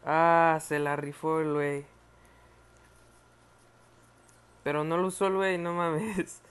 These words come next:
<laughs> Su día de suerte y no lo Y no se la rifa el güey.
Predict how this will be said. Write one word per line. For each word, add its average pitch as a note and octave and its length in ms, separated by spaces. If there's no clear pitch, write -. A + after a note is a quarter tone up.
<laughs> - 800
Su D3+ 80
día D#3+ 200
de F3 140
suerte F3+ 360
y F#3 40
no E3 180
lo D#3 360
Y D3 60
no D#3 160
se E3 140
la D3 140
rifa D3 340
el C#3 80
güey. C3+ 220